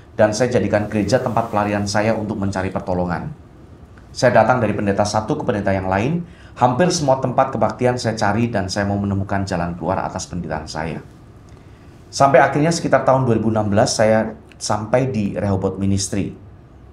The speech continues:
Awalnya saya datang ke Rehoboth hanya seba-, sebuah pelarian dan mencari penghiburan atas kehidupan rumah tangga saya yang sangat berat.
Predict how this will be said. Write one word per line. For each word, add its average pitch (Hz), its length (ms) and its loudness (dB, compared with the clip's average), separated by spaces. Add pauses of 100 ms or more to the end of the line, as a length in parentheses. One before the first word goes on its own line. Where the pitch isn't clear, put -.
(440)
Awalnya 123 400 6
saya 120 240 4
datang 120 320 0
ke 131 80 -2
Rehoboth 113 480 2
hanya 107 240 -2
seba-, 98 400 0
sebuah 117 320 2
pelarian 113 720 0 (120)
dan 127 240 6
mencari 135 400 2
penghiburan 120 560 2
atas - 240 -4
kehidupan 107 400 0
rumah 104 160 0
tangga 98 240 0
saya 104 320 0
yang 98 60 -4
sangat 98 260 -4
berat. - 320 -2